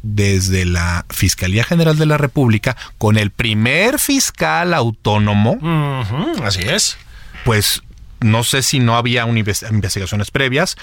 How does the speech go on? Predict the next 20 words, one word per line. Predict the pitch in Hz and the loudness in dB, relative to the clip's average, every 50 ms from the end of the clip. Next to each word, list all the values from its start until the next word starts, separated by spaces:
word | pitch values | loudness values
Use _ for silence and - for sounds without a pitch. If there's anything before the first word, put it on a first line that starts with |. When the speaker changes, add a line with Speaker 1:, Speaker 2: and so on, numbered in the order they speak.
| - - - | -16 -12 -6
Speaker 1:
o | - 113 | -2 0
no | 117 120 123 117 | 2 2 2 0
sé | - 143 120 | 0 0 0
si | - - 127 120 | 0 0 0 0
ellos | 113 113 107 - | 0 0 -2 -2
tuvieron | - 107 95 110 120 127 127 | -2 -2 -2 0 0 0 0
que | - 110 | -2 -2
hacer | 101 - 117 104 | -2 0 -2 -2
sus | - - 95 - | -2 -4 -6 -6
propias | - - - 120 120 - 135 120 - 127 | -4 -2 0 0 0 2 0 0 0 0
investigaciones, | 117 123 110 - 135 131 139 135 - 151 139 151 123 - - - - - - - | 0 0 0 0 0 0 2 0 0 0 0 0 0 -2 -6 -10 -16 -20 -16 -8
pero | - 110 110 113 | -4 0 0 2
la | 117 | 2
realidad, | 120 123 135 185 214 | 2 2 2 2 0
Julio, | - - 185 208 214 220 | 0 0 2 2 2 2
es | 202 - | 0 0
que | - 147 | 0 0
no | 135 139 151 | 2 2 2
había | 160 175 180 185 190 196 - - | 2 2 2 0 0 0 -2 -4
absolutamente | 147 127 113 - - 110 110 127 151 - - 165 160 160 160 160 156 - 175 165 - | -4 -4 -4 -4 -4 -4 -2 -2 -4 -2 -2 0 2 2 2 2 0 0 -2 -2 -4